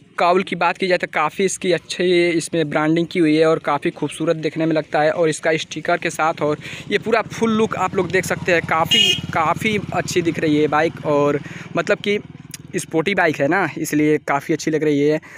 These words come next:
मतलब कि, अ, अ, सुपर स्प्लेंडर से अगर आप लोग comparison कराएंगे तो ये काफ़ी हल्की है, तो इस मामले में तो थोड़ी पीछे चल जाती है, लेकिन,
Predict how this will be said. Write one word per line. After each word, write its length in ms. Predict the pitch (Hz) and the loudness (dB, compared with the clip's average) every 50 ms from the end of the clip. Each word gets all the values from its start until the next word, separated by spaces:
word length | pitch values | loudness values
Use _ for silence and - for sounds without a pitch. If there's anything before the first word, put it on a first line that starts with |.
| - - - | -16 -10 -8
मतलब 180 | 175 - 180 | -6 -6 -4
कि, 200 | - - 180 175 | -2 2 2 2
अ, 60 | - - | 2 0
अ, 1120 | - - 151 147 147 143 143 143 147 143 143 139 - - - 170 165 151 147 147 147 123 | -2 -4 -2 0 2 2 2 2 4 4 2 2 0 -2 -4 -2 0 2 2 2 2 2
सुपर 320 | 156 - - 156 - 160 156 | 0 0 -2 0 0 0 -2
स्प्लेंडर 420 | - - 156 147 139 139 151 165 | -2 -2 -2 0 0 2 2 2
से 120 | - - 160 | 2 2 0
अगर 120 | 160 156 | 2 2
आप 160 | 143 143 - | 2 2 0
लोग 100 | 151 143 - | -2 -2 0
comparison 460 | 147 143 143 151 139 139 156 160 160 | 0 -2 0 0 0 0 2 0 2
कराएंगे 300 | 151 147 147 151 151 147 | 2 0 2 2 0 0
तो 120 | - 147 | 0 -2
ये 80 | 135 127 | -2 -2
काफ़ी 320 | - 127 123 - - 147 | -2 -4 -4 -2 -2 -4
हल्की 360 | 127 - 127 127 - - 139 | -4 -4 -8 -10 -8 -4 -2
है, 80 | 143 151 | 0 0
तो 160 | 147 - 143 131 127 127 - | 0 -2 -4 -4 -4 -4 -8
इस 260 | - - 151 - - | -10 -14 -12 -6 -4
मामले 240 | 135 127 127 131 135 | -2 -2 0 -2 -2
में 80 | 135 131 | -4 -6
तो 100 | - 123 | -8 -10
थोड़ी 220 | - - 135 127 | -10 -8 -8 -6
पीछे 240 | - 131 131 - 139 | -6 -6 -6 -6 -4
चल 120 | - 147 | -2 0
जाती 180 | 143 143 - 151 | 0 0 2 2
है, 40 | 156 | 0
लेकिन, 260 | 156 139 143 135 131 | 0 2 0 0 0